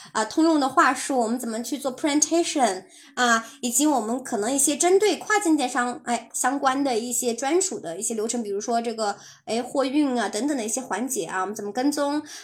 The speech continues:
还有 negotiation 和这个，呃，我们的同事去怎么去交流等等，其实都是覆盖的。其实内容是非常的丰富的啊，是非常丰富的。嗯，大家可以，呃，参与抽奖啊，参与抽奖。如果假如说，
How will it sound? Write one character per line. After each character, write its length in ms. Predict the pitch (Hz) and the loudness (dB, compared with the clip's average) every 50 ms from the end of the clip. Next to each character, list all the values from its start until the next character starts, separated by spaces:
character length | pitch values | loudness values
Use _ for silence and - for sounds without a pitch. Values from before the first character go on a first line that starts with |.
| - - | 0 4
还 80 | 277 269 | 6 8
有 80 | 269 277 | 8 6
negotiation 920 | 277 277 285 285 320 339 339 - 370 381 403 381 - 359 262 202 202 - - - - _ | 4 2 2 4 4 4 4 4 4 4 4 4 2 2 2 2 0 -4 -14 -20 -20 _
和 320 | - - 226 226 220 220 233 | -8 -2 0 2 2 4 2
这 100 | 262 302 | 0 0
个， 340 | 254 262 254 240 247 247 247 - _ _ _ | 4 4 6 6 4 2 -2 -10 _ _ _
呃， 200 | - 233 247 240 | 0 2 4 4
我 60 | 226 220 | 4 2
们 120 | 220 226 | 0 -2
的 80 | 247 240 | -2 -4
同 280 | 240 - 240 226 262 | -4 -2 -4 -4 -4
事 400 | - - 359 320 269 - - - - | -2 -2 0 0 0 -2 -4 -6 -6
去 340 | - - 277 254 247 226 220 | -4 -4 -2 -2 -2 -2 -4
怎 140 | - 208 180 | -4 -6 -6
么 120 | 185 208 | -6 -6
去 100 | 233 285 | -6 -2
交 220 | 254 359 330 359 | 0 2 4 4
流 160 | 392 247 190 214 | 4 4 2 0
等 160 | - 214 294 | 0 0 0
等， 120 | 302 254 247 | 0 0 -2
其 120 | - - | -2 -2
实 80 | 311 311 | 0 0
都 100 | 403 427 | 0 0
是 120 | 427 359 | 0 -2
覆 160 | - - 233 | -6 -6 -4
盖 200 | 226 233 - - | -2 -2 -2 -4
的。 80 | - - | -6 -6
其 160 | - - 269 | -6 -4 -2
实 100 | 285 311 | -2 0
内 180 | 269 330 403 339 | 2 2 2 2
容 120 | 247 247 | 0 -2
是 120 | 254 294 | -4 -6
非 180 | 294 - 339 392 | -4 -4 -4 -4
常 160 | - 294 240 | -4 -4 -6
的 80 | 214 233 | -6 -6
丰 260 | 233 - 302 311 359 480 | -6 -4 -2 -2 -2 -2
富 180 | - - - 226 | -4 -6 -8 -8
的 80 | - | -8
啊， 280 | - - - - - 226 | -8 -10 -10 -12 -12 -12
是 140 | 226 - 277 | -10 -8 -4
非 80 | 262 285 | -2 0
常 180 | 262 254 262 | 0 0 0
丰 160 | 269 285 285 294 | -2 -4 -4 -2
富 140 | 294 277 | -2 -4
的。 120 | 226 190 - - - _ _ _ | -4 -4 -6 -10 -16 _ _ _
嗯， 140 | - 240 247 240 | 0 0 2 2
大 100 | 254 262 | 2 4
家 180 | 269 277 269 | 4 4 2
可 140 | 269 269 285 | 2 2 0
以， 260 | 277 277 262 240 240 - - - - - - - | 0 0 0 0 -2 -6 -12 -16 -18 -18 -10 -2
呃， 340 | - 240 240 233 233 226 240 | 2 6 6 8 8 8 6
参 260 | 247 - - 370 415 | 4 6 8 8 10
与 80 | 381 339 | 10 8
抽 220 | 302 - 415 427 | 8 6 6 6
奖 180 | 427 427 247 - | 6 6 4 4
啊， 200 | 233 226 220 226 | 4 4 4 4
参 180 | 226 - 285 269 | 4 2 0 0
与 40 | |
抽 120 | 262 285 269 | 0 0 0
奖。 160 | 254 220 214 - - - - | 0 -2 -4 -6 -10 -8 -4
如 80 | - 339 | 2 6
果 120 | 392 403 | 6 6
假 160 | 392 403 220 214 | 8 6 4 4
如 80 | 240 | 2
说， 280 | - - 339 330 339 | 2 4 6 6 4